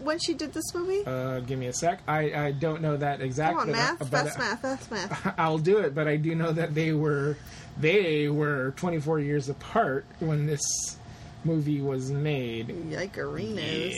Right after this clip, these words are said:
Speaker 2: Yeah.
Speaker 1: Yeah. <laughs>
Speaker 2: She's twenty-three in this.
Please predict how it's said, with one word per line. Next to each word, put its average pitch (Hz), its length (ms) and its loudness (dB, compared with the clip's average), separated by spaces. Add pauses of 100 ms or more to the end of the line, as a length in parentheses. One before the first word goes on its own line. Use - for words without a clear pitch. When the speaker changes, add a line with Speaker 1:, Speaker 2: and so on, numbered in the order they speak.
Speaker 2:
Yeah. - 880 -8
Speaker 1:
Yeah. 226 600 2 (320)
<laughs> 359 60 2 (2000)
Speaker 2:
She's 180 200 2
twenty-three 180 460 2
in 127 80 -2
this. 117 340 -6